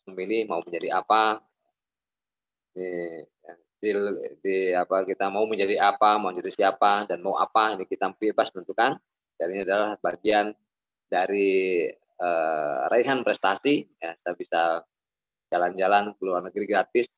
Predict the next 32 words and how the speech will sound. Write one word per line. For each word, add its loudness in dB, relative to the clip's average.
ya, -6
dari -2
modal 0
tiga -4
ratus -4
lima -20
puluh -4
ribu -4
tadi, 2
ke -20
Korea, 2
ke -18
Star -2
Cruise, -2
ke -6
Cina. -2
Nah, -6
yang -4
penting -2
mau 2
menjalankan -2
prosesnya, -6
karena -2
prosesnya -2
itu -2
tidak 0
seindah -2
seperti -4
apa -2
yang -4
kita -6
bayangkan, -4